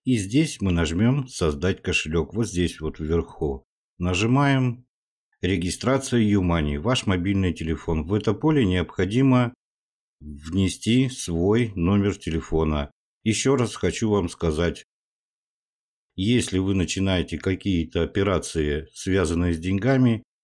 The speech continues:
необходимо, чтобы ваш мобильный телефон, ваша сим-карта была зарегистрирована именно на вас. Зачем я это вам сказал? Если, к примеру, вы потеряете свой мобильный телефон или, не дай бог, у вас его украдут,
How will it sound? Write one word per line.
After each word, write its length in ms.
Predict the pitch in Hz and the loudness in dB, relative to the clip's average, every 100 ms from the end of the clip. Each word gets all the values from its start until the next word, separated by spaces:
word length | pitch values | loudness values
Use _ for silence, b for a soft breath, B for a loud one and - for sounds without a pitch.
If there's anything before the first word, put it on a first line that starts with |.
| - | -2
необходимо, 640 | 110 104 - 110 101 90 | 2 2 2 0 2 2
чтобы 360 | 82 101 85 87 | 0 -2 0 0
ваш 380 | 92 80 - - | 0 0 -4 -8
мобильный 540 | 87 95 95 92 87 | -2 -2 0 0 2
телефон, 680 | 82 98 98 - 131 156 135 - | 0 -2 -4 0 2 2 0 -2
ваша 320 | 85 85 - | 0 0 -2
сим-карта 760 | - 85 78 120 123 113 107 - _ _ - | -4 -4 0 -2 0 0 0 -4 _ _ -4
была 340 | 92 117 147 | 2 4 4
зарегистрирована 1160 | 110 92 87 87 - 120 117 113 107 101 101 - | 2 0 0 -4 0 2 4 4 4 4 2 0
именно 480 | 101 104 104 101 95 | 0 2 4 4 4
на 160 | 90 | 2
вас. 420 | 76 73 71 - - _ _ _ _ _ _ _ _ - | 2 0 -2 -6 -20 _ _ _ _ _ _ _ _ -6
Зачем 400 | 92 107 143 135 | -2 0 4 4
я 140 | 117 | 4
это 160 | 104 98 | 4 2
вам 180 | 101 92 | 2 0
сказал? 400 | - 85 82 80 | 0 0 2 2
Если, 360 | 104 120 - | 2 0 0
к 120 | 87 - | -8 -2
примеру, 440 | 104 107 90 85 | 4 4 4 2
вы 160 | 92 101 | 2 0
потеряете 720 | 107 - 90 87 87 - 92 | -2 0 0 2 0 -2 -4
свой 260 | - 110 120 | -2 -2 2
мобильный 540 | 120 117 117 117 113 | 2 2 2 2 2
телефон 560 | 104 101 104 - 104 104 | 0 -2 -2 0 0 2
или, 320 | 113 98 98 | 2 0 2
не 160 | 95 82 | 0 2
дай 180 | 92 | 2
бог, 260 | 85 87 - | 2 -2 -2
у 60 | 82 | -2
вас 240 | 85 - | -2 -2
его 300 | 80 80 78 | -2 0 -2
украдут, 560 | 76 80 85 117 147 | -2 -2 0 0 -2